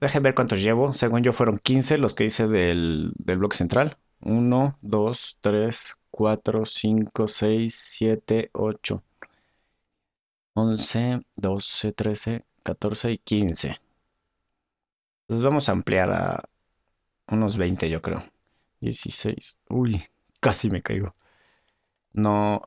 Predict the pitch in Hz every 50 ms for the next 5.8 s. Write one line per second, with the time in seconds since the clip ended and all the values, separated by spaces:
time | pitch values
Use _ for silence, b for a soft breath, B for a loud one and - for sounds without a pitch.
0 | _ _ - 92 101 101 - 98 98 95 95 92 92 90 - - - - - 92
1 | 90 87 82 85 - _ _ _ _ _ _ _ _ _ _ _ _ _ _ _
2 | _ _ _ _ _ _ _ _ _ _ _ _ _ _ _ _ _ _ _ _
3 | _ _ _ _ _ _ _ _ _ _ _ _ _ _ _ _ _ _ _ _
4 | _ _ _ _ _ _ _ _ _ - 82 73 - - - - - _ _ _
5 | _ _ _ _ - - - - - - - - - - -